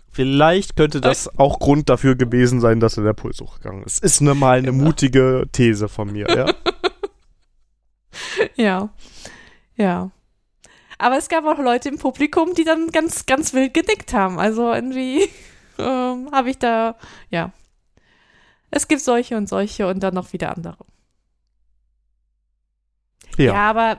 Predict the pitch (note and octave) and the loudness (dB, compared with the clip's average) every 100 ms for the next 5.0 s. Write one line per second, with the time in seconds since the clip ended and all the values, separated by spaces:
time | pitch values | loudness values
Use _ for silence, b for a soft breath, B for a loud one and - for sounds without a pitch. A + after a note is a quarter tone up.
0 | - A3 G#3+ F#3 E3+ A#3 B3+ A3+ A#3+ A#3 | -4 -2 0 -2 -2 -2 -2 0 0 -2
1 | - G3+ A#3 A#3 A3 - G#3+ A3 - G3 | -4 -2 -2 -2 -6 -4 -4 -4 -6 -8
2 | F#3 F3 F3+ F3+ - F3+ E3+ E3+ F3+ - | -8 -8 -6 -8 -8 -6 -6 -8 -10 -14
3 | - E3+ F3+ F#3 - F3+ - D#3+ F3+ E3+ | -8 -8 -6 -6 -8 -8 -8 -8 -8 -8
4 | - A#3+ A3 G#3 G#3 F#3+ F#3 F3+ F3+ F#3 | -4 -2 -2 0 0 0 -2 -4 -4 -6